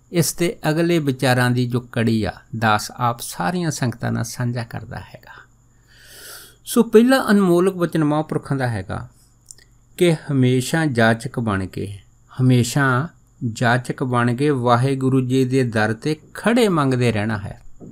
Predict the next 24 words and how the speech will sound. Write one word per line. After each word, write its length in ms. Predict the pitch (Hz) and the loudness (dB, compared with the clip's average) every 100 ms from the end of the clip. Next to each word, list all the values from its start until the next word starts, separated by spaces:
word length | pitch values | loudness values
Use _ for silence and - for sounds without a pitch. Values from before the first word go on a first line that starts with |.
| - _ 131 | -20 _ 2
ਹਮੇਸ਼ਾ 680 | 131 123 123 139 131 147 202 _ _ - | 4 4 2 2 4 2 -2 _ _ -6
ਜਾਚਕ 440 | 117 127 131 170 156 | 2 4 4 2 2
ਬਣ 280 | 135 135 135 | 4 4 4
ਕੇ 160 | 151 | 2
ਵਾਹਿਗੁਰੂ 520 | 156 139 139 143 147 | 2 4 4 2 2
ਜੀ 180 | 147 151 | 2 2
ਦੇ 140 | 147 143 | 2 2
ਦਰ 240 | 127 123 | 2 2
ਤੇ 260 | 123 165 - | 0 -4 -4
ਖੜੇ 320 | - 170 247 | -2 0 2
ਮੰਗਦੇ 440 | 214 156 135 123 | 2 2 2 2
ਰਹਿਣਾ 300 | 117 117 135 120 | 2 2 0 0
ਹੈ 260 | 90 90 _ _ _ - | -2 -8 _ _ _ -2
ਤੇ 140 | 135 | 2
ਮੰਗ 360 | 123 117 131 139 | 4 4 4 2
ਵਿੱਚ 300 | 139 143 151 | 0 0 -2
ਦਾਅਵੇ 500 | 110 117 127 147 151 | 2 4 4 2 0
ਦੀ 180 | 160 - - | -2 -4 0
ਅੰਸ਼ 280 | 139 139 - | 2 2 -2
ਤੱਕ 260 | - 127 143 | -4 -2 0
ਨਹੀਂ 360 | 123 110 117 | 0 0 0
ਰੱਖਣੀ। 460 | 113 113 - 101 98 - _ _ - | -2 -6 -8 -6 -8 -14 _ _ -2
ਕਿਉਂ? 400 | 147 160 175 180 _ _ _ - | 2 2 2 -6 _ _ _ -4
ਕਿਉਂਕਿ 800 | 139 151 151 165 165 170 180 | 0 0 0 0 0 2 0